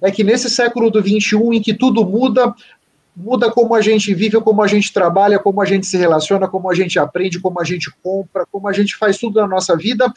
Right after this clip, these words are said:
nós temos que estar sempre interessados e dispostos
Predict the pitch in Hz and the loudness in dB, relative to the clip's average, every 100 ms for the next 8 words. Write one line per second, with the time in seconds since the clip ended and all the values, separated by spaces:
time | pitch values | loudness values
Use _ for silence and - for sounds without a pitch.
0 | - - - 214 269 311 - 277 285 294 | -12 -20 -14 -2 0 0 -2 -4 -4 -8
1 | - 254 262 220 214 247 294 - 262 - | -10 -10 -2 0 0 -4 -4 -6 -8 -8
2 | - 214 247 240 233 220 254 277 269 214 | -6 -4 -2 2 4 4 2 0 0 -4
3 | 226 202 - - 226 277 - 285 - | -4 -4 -6 0 2 2 -2 -10 -10